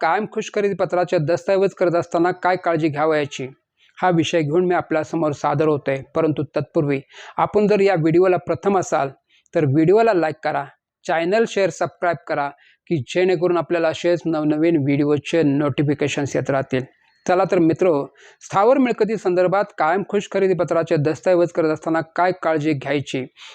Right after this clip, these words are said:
याविषयी आपण चर्चा करत असताना मुख्यत्वे आपण दोन टप्प्याच्या वर्गीकरणामध्ये हा विषय समजून घेऊ शकतो. त्याच्यातला पहिला भाग असा,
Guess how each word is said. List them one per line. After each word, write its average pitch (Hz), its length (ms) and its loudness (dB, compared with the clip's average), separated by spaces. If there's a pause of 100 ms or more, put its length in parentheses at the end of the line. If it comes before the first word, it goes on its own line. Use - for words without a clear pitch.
(120)
याविषयी 185 400 2
आपण 190 260 -2
चर्चा 165 280 -2
करत 170 260 -2
असताना 175 440 0
मुख्यत्वे 190 600 -2
आपण 185 400 2
दोन 185 260 2
टप्प्याच्या 180 520 -2
वर्गीकरणामध्ये 175 760 2
हा 170 140 0
विषय 160 320 0
समजून 160 360 0
घेऊ 156 160 2
शकतो. 139 540 -4 (340)
त्याच्यातला 165 360 0
पहिला 156 420 0
भाग 165 200 0
असा, 143 360 -2